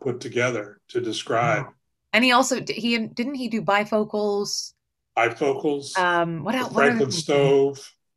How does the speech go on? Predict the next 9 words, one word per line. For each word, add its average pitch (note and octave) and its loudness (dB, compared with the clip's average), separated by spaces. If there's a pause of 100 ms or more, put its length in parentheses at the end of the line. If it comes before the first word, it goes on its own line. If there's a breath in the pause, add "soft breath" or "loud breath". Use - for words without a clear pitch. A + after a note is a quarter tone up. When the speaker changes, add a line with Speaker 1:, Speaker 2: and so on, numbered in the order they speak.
(100)
Speaker 2:
Mm-hmm. G3+ -2 (440)
Speaker 1:
He C3 -6
invented C3+ 2
a B2 2
musical C3 0
instrument, D3 -2
the C3 -6
glass B2+ 2
harmonica, C3 -4